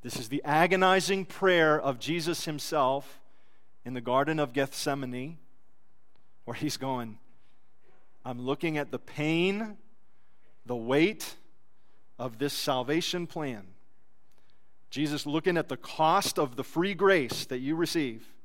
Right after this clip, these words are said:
And he says, "Lord, if this cup could pass from me, but not my will, yours, your will be done." So he lived it, he taught it, he modeled it.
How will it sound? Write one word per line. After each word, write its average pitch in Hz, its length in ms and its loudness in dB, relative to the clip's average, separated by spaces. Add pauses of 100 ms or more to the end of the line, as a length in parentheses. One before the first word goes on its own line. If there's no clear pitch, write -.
(1300)
And 120 80 -12
he 117 60 -10
says, 113 220 -8
"Lord, 120 240 -4
if 110 100 -8
this 120 180 -6
cup - 220 -4
could 113 160 -10
pass 120 220 -10
from 113 160 -14
me, 107 180 -14 (2500)
but 104 100 -12
not 107 160 -6
my 120 160 -4
will, 131 400 -2 (1500)
yours, 110 260 -12
your 113 200 -6
will 117 180 -6
be 120 80 -8
done." 110 240 -12 (1000)
So 113 60 -14
he 113 80 -10
lived 139 260 2
it, 147 120 2
he 120 100 -8
taught 143 260 4
it, 123 100 -4
he 120 80 -6
modeled 143 460 6
it. 147 240 2